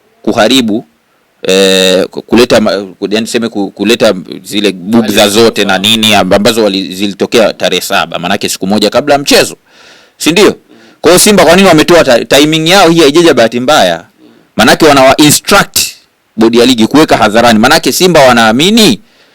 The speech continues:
Speaker 1: hizo taarifa nyeti ambazo wao wanataka bodi ya ligi wazitoe tayari wanazo.
Speaker 2: Sasa kwa nini barua itoke katika kipindi ambacho Young Africans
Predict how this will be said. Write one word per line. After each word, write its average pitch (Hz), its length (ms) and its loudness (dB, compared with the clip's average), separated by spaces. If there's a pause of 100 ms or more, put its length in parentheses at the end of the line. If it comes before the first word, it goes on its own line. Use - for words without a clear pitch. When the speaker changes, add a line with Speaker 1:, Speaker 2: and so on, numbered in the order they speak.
(420)
Speaker 1:
hizo 170 240 2
taarifa 123 460 2
nyeti 156 220 2
ambazo 131 300 2
wao 156 200 6
wanataka 131 380 0
bodi 107 180 0
ya 110 60 4
ligi 147 160 2
wazitoe 123 420 2
tayari 185 380 4
wanazo. 175 640 2 (240)
Speaker 2:
Sasa 147 120 -20
kwa 170 120 -10
nini 208 180 -10
barua 165 320 -4
itoke 151 340 -10
katika 131 300 -14
kipindi 135 440 -10
ambacho 120 680 -8
Young 120 280 -8
Africans 117 680 -12